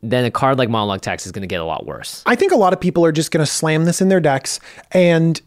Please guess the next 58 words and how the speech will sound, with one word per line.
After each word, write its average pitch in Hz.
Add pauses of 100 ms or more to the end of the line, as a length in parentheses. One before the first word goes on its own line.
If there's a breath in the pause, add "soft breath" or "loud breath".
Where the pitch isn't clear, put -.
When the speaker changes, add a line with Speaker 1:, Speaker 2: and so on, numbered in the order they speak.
(220)
Speaker 2:
it's -
n-, 180
not 175
gonna 208
perform 160
as 135
well 147
as 143
they 139
want 135
it 175
to. 269 (420 loud breath)
Uh, 185
that 180
doesn't 196
mean 196
that 185
you 180
shouldn't 180
try 170
it 165
out 175
and 165
you 151
shouldn't 156
play 175
it. 156
Speaker 1:
Doesn't 160
Speaker 2:
I -
Speaker 1:
mean 170
Speaker 2:
think 160
it 143
Speaker 1:
that's -
Speaker 2:
can -
Speaker 1:
bad 127
Speaker 2:
be 123
Speaker 1:
either, 196 (120)
Speaker 2:
good. 175
Yeah, 180
Speaker 1:
right? 160
Speaker 2:
I 165
think 196
it 180 (160 loud breath)
actually 196
can 180
be 160
very 147
good. 170 (160 loud breath)
Speaker 1:
Right. 107
Speaker 2:
But 185
I 185
think 190
that 170
people 170
are 151
overhyping 131
this. -
Speaker 1:
True. 87